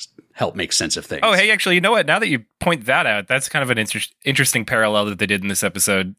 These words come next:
Speaker 2: that I didn't pick up on initially.
Speaker 1: Yeah.
Speaker 2: Where both Aku and Jack have these, like, inner monologues with themselves.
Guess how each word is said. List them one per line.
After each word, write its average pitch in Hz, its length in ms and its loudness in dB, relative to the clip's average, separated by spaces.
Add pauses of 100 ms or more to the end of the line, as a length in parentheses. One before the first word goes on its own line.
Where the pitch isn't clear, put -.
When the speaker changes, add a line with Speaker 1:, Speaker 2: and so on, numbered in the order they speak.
Speaker 2:
that 104 120 0
I 92 120 2
didn't 139 400 -2
pick 90 240 -4
up 85 180 -2
on 80 140 0
initially. 87 580 -4 (720)
Speaker 1:
Yeah. 151 360 0 (100)
Speaker 2:
Where 117 180 0
both 113 420 0
Aku 117 500 0
and 107 360 0
Jack 104 540 0
have 95 400 0
these, 92 340 2
like, 87 300 -2 (240)
inner 107 280 2
monologues 98 640 2
with 98 140 -6
themselves. 92 760 0